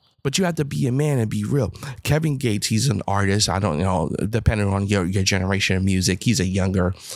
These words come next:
for, I guess a younger artist for the younger, whatever. He said that, you know, the one thing you could do to a, a black woman is be real with her, hundred percent real.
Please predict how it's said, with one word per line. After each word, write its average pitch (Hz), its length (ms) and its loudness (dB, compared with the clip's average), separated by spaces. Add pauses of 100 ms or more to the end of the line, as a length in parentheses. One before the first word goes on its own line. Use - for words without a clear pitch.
(120)
for, 107 120 0 (100)
I - 200 -2
guess 104 260 0
a - 20 -2
younger 92 240 0
artist 92 240 0
for - 60 -4
the 90 80 0
younger, 87 200 0
whatever. 98 440 0 (220)
He 139 120 0
said 127 240 -2
that, 95 220 -2 (480)
you 104 100 2
know, 92 240 0 (1600)
the 104 100 -2
one 131 240 0
thing 139 160 0
you 123 80 -2
could 120 160 0
do 110 120 2
to 98 200 2
a, 98 160 2
a - 100 -2
black 101 380 0
woman 92 240 2
is 92 100 2
be 87 220 0
real 87 260 2
with 69 140 -2
her, - 260 -4
hundred 107 340 2
percent - 360 2
real. - 340 -4